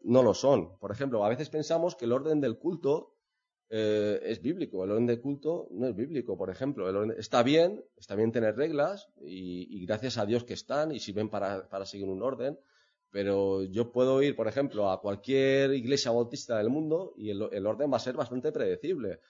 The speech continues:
O sea, oración, cántico, eh, lectura, ofrenda, eh, cántico, predicación, o sea, y no pasa nada, está bien. El problema es creer que muchas cosas, así como esta, por ejemplo, es un pequeño ejemplo,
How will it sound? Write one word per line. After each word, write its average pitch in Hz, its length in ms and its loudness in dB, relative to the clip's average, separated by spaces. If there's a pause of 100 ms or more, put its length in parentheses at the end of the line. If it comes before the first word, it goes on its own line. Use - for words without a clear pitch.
(140)
O - 40 -20
sea, - 180 -16
oración, 117 880 2
cántico, 117 1080 0 (360)
eh, 92 180 -6
lectura, 117 640 -2
ofrenda, 123 880 0 (100)
eh, 90 260 -4
cántico, 120 500 0
predicación, 113 880 0
o 98 80 -18
sea, 95 200 -4
y 98 80 -2
no 107 100 4
pasa 135 220 0
nada, 151 360 0
está 123 220 -2
bien. 143 240 2
El 107 80 0
problema 143 260 2
es 170 120 0
creer 190 520 4 (440)
que 113 300 6
muchas 143 320 2
cosas, 175 640 2
así 151 360 2
como 127 240 6
esta, 165 280 4
por 117 120 2
ejemplo, 139 360 0
es 123 80 -2
un 120 100 -2
pequeño 127 300 0
ejemplo, 151 580 -2